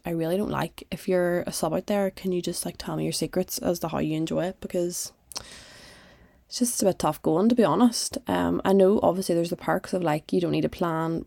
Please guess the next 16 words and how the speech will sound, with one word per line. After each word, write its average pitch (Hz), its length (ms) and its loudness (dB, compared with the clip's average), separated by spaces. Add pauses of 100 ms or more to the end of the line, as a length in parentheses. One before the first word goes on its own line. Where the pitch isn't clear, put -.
generally, 160 540 -2
you 170 180 -2
just 147 240 -2
can 170 160 -2
go 156 180 2
and 160 140 -2
come 170 140 -2
home 165 320 2
and 180 80 0
whatever, 180 360 0
but 170 280 0 (880)
I 208 180 2
personally 185 420 0
really 175 320 0
struggle 180 500 2
with 175 460 -4